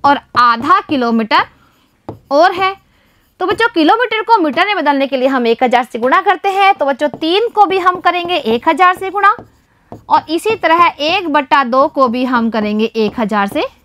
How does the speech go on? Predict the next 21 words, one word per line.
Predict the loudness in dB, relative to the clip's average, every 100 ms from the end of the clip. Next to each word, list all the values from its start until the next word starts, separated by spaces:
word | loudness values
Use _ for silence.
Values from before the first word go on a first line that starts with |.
| -2
गुणा। | 2 2 0 _ _ _ -4
तो |
यह | -2 0 -2
किस | -4 -6
में | -4
बदल | -2 0
जाएगा? | 0 0 0 -2 -4 _ -20 -20 _ _ -8
मीटर | -4 -2 0
में | -2
बदल | 0 0
जाएगा। | 2 2 2 -2 _ _ -20 -6
अब | 0 0
बच्चों, | 0 2
करते | 2 0 -2
हैं | 2 2
एक | 2 2 0 0
हजार | 2 2 2
से | -2
तीन | -4 -6 -2
को | 0
गुणा। | 2 2